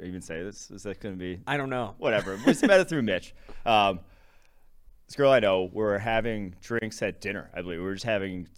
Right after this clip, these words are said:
Speaker 1: uh, out at Yard House here. And she's like, she's telling, she's like, One time went out, met John Ross at a bar, and this is during, I believe, like,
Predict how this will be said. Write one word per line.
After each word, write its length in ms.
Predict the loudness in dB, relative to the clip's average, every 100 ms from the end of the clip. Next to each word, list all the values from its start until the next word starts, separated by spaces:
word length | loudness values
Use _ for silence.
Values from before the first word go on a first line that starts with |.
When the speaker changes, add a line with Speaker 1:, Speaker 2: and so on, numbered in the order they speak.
| -12 -6
Speaker 1:
uh, 460 | -4 -4 -4 -6 -8 -16 _ _ -6
out 160 | -4 -4
at 80 |
Yard 220 | -4 -6 -8
House 180 | -10 -14
here. 180 | -18 -12
And 220 | -10 -10
she's 340 | -10 -12 -12 -12
like, 420 | -12 -12 -16 _ -20
she's 180 | -20 -18
telling, 380 | -10 -8 -6 -8
she's 160 | -12 -14
like, 180 | -16 -18
One 220 | -14 -14
time 420 | -10 -10 -10 -12 -18 _ -14
went 220 | -10 -8
out, 340 | -8 -10 -16 -20 -20 -20 -20 -20 -20 -20 -20 -14
met 240 | -8 -8
John 240 | -6 -6 -6
Ross 380 | -6 -8 -12 -20 -20 -20 -20 -20 -6
at 100 | -6
a 40 |
bar, 300 | -4 -8 -10 -14 -18 -18 -12
and 100 | -8
this 160 | -8 -6
is 400 | -8 -8 -12 -16 _ -20 -20 -10
during, 460 | -6 -6 -8 -12 -14
I 80 |
believe, 340 | -12 -8 -8 -6
like, 220 | -8 -8